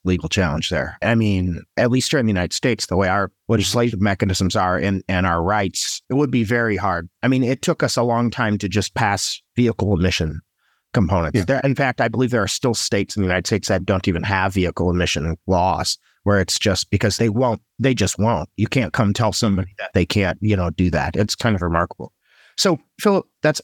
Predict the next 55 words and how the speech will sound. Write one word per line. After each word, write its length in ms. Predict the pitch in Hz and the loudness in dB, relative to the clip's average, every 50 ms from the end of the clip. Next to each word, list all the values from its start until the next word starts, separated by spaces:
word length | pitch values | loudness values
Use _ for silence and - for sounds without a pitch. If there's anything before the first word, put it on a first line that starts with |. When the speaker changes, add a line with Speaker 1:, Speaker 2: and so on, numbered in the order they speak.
| - | 0
Speaker 1:
all 160 | 165 190 240 226 | 2 2 2 2
the 80 | 170 | 0
time 420 | - - 135 127 135 139 147 143 - - | 0 0 0 0 2 0 0 -2 -4 -2
that 160 | 113 107 - | -4 -2 0
we 80 | 104 104 | 0 0
have 240 | 113 110 107 101 | 2 0 0 0
this 160 | 110 101 - 110 | -2 -4 0 0
week. 320 | 110 110 98 - - - - - | 0 0 0 -4 -10 -12 -2 0
You 80 | 117 | 2
know, 80 | 113 107 | 2 4
we 100 | 110 110 | 2 0
try 220 | - - 139 127 | 0 0 0 0
to 80 | 113 110 | 2 2
hit 100 | 127 110 | 2 0
a 60 | 101 | 0
sweet 280 | - - 127 120 117 - | -2 0 0 -2 -2 -2
spot 380 | - - 117 113 107 107 - _ _ _ - - | -2 0 0 0 0 -2 -4 _ _ _ -8 0
for 120 | - 110 | 0 2
people 300 | - - 113 95 107 95 | 2 2 0 2 0 -2
to 380 | - - 113 110 104 101 98 - | 0 2 2 2 4 2 2 2
enjoy 440 | 120 117 113 104 117 110 113 110 107 | 2 2 2 2 2 0 2 2 0
it 180 | 101 - - - | -2 -4 -4 -4
over, 440 | 113 110 110 104 107 101 95 90 - - | -2 0 0 2 0 0 0 -2 -4 -2
you 80 | 110 | 0
know, 160 | 101 95 90 87 | 2 2 2 2
lunch 520 | 87 101 113 117 117 113 107 - - - _ _ - | 2 2 2 2 2 0 0 -2 -6 -8 _ _ -2
or 120 | - 98 95 | 0 0 0
dinner, 340 | 87 120 120 110 104 104 | 2 2 2 2 2 0
but 160 | 92 104 101 76 | 0 0 0 2
we 100 | 101 95 | 0 0
try 180 | - - 98 | 0 0 0
not 160 | 95 90 90 - | 0 0 0 0
to 80 | 104 | 0
make 220 | 98 101 92 - - | 2 2 2 0 0
it 80 | - | 0
like 160 | 95 101 - 104 | 0 0 0 0
a 160 | 90 85 - _ - | -2 -2 -2 _ -4
ten 200 | - 117 101 98 | 0 2 2 2
course, 560 | - - 110 98 98 87 - - - - - | 2 0 0 2 2 0 0 -2 -4 -2 -2
uh, 220 | 87 87 82 82 85 | 0 0 0 0 0
you 80 | 80 92 | 0 0
know, 100 | 87 85 | 0 2
Michelin 460 | 92 101 - - 98 - - 82 87 | 2 2 0 0 -2 -2 0 0 -2
Speaker 2:
<laughs> 80 | - - | -4 -6
Speaker 1:
dinner 200 | - 90 87 - | -6 -8 -6 0
that 140 | - 92 90 | 0 0 0
they're 100 | - 101 | 0 0
shooting 280 | - - - 101 - - | 0 0 0 -2 -2 -2
for. 200 | - 101 87 - | -2 0 0 0
So 260 | - - 127 107 98 - - - - - 151 | 0 0 0 0 -2 -4 -8 -12 -4 0 0
it's 160 | 147 - - | 0 0 0
Speaker 2:
Right. 60 | - | 0
Speaker 1:
been 140 | 202 226 202 | 2 2 2
very 260 | 156 160 175 196 190 | 2 2 0 2 0
enlightening. 500 | 156 127 117 123 117 - 147 160 156 156 | 0 0 0 -2 -2 0 -2 -2 -2 -6